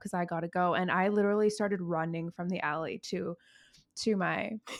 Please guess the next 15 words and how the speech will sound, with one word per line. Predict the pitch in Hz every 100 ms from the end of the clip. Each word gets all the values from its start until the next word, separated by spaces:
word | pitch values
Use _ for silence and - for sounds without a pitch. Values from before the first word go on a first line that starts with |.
| - - - _ _ -
my | 208 196 190
bathroom | 175 170 165 202 202 185
'cause | -
I |
was | 180 175
like, | 185
"I | 180 175
thought | 180 202
I | 185
was | 196
gonna | 202
have | 190
a | 185
bridesmaids | 185 220 359 - 202 180 -
moment." | 107 - -